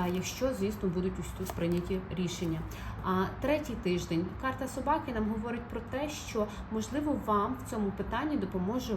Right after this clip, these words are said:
ваш друг або дуже якась близька людина, знайома для вас, а, людина, або, можливо, потрібно буде вам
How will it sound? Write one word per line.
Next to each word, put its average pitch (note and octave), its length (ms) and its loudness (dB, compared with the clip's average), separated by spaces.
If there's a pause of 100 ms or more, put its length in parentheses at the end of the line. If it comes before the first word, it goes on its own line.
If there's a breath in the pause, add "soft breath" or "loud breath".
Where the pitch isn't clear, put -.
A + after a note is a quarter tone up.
ваш F#3 320 2 (140)
друг G3+ 320 2
або E3+ 140 0
дуже A3+ 240 -2
якась G#3+ 280 0
близька G3 360 0
людина, F#3+ 420 4
знайома G3 440 2
для F3+ 140 2
вас, F#3 280 0 (360 loud breath)
а, F3+ 180 2
людина, F#3+ 600 4
або, F3+ 280 2
можливо, A3 460 2
потрібно A3 500 0
буде G#3 240 4
вам F#3+ 380 6